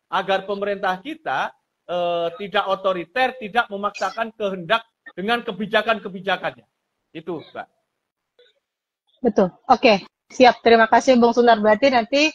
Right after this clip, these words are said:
Speaker 2: eh, akan kita sampaikan ke teman-teman bahwa gebrak ya, Bung Sunar?
Speaker 1: Ya, aliansi gebrak dan juga aliansi-aliansi
Speaker 2: Ya.
Speaker 1: di daerah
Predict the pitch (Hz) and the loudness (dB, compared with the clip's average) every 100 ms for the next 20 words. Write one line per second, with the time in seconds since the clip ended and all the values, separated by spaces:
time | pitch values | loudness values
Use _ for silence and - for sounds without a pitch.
0 | _ _ _ - 202 196 202 208 208 226 | _ _ _ -2 2 4 2 2 0 0
1 | 247 233 233 240 214 208 214 214 208 202 | 2 2 2 2 0 0 0 -2 -2 -2
2 | 202 196 190 196 240 302 208 190 220 294 | -2 -4 -4 -2 -2 0 0 4 4 4
3 | - _ _ _ _ - 226 226 254 240 | 0 _ _ _ _ -2 4 6 6 4
4 | 196 - 214 202 208 180 - 139 196 208 | -4 -6 -14 -10 -8 -8 -10 -6 0 2
5 | 202 202 208 196 190 196 160 _ _ _ | 2 0 0 -2 -6 -16 -18 _ _ _
6 | 196 233 240 - _ 170 165 165 240 208 | -4 0 -2 -4 _ -10 -10 -6 -2 0
7 | 220 208 208 208 208 196 202 202 175 170 | 0 -2 -4 -4 0 0 -2 -10 -14 -8
8 | 190 240 262 233 | -6 -4 0 0